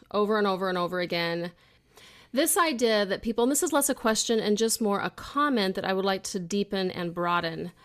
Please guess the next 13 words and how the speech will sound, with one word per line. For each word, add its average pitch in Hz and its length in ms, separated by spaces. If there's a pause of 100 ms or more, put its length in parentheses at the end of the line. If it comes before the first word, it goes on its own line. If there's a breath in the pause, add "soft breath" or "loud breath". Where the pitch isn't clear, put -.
But 240 140
the 285 100
idea 302 360
here, 214 500
in 233 180
essence, 208 480
was 185 540 (480)
many, 285 280
many 269 220
people 214 320
said, 190 320
"Thank 403 400
you 190 480